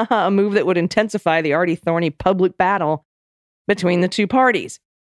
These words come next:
Carlson's lawyers told Axios that any legal action by Fox would violate his First Amendment rights. Fox, quote, "defends its very existence on freedom of speech grounds. Now they want to take Tucker Carlson's right to speak freely away from him because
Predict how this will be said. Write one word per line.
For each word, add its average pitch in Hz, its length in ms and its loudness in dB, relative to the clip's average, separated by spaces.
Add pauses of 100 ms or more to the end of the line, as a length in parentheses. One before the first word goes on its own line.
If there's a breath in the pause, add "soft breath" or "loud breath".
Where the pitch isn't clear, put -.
(500)
Carlson's 220 380 0
lawyers 196 220 2
told 220 280 2
Axios 180 680 0
that 160 200 0
any 233 240 0
legal 226 300 0
action 190 340 0
by 147 140 0
Fox 156 340 -2
would 147 80 -4
violate 135 420 0
his 156 140 -4
First - 320 -4
Amendment 185 420 0
rights. 117 380 -4 (380 soft breath)
Fox, 170 460 0
quote, 160 480 0
"defends 196 600 0
its 185 220 -2
very 175 280 2
existence 170 500 -2
on 151 140 0
freedom 160 320 -2
of 156 100 -2
speech 156 340 -4
grounds. 127 460 -4
Now 139 200 0
they 202 100 2
want 180 300 0
to 170 80 -10
take - 300 -2
Tucker 151 280 -4
Carlson's 160 520 -2
right 131 200 0
to - 80 -10
speak - 320 -6
freely 143 380 -2
away 147 360 0
from 147 200 -4
him 151 340 0
because 143 380 -2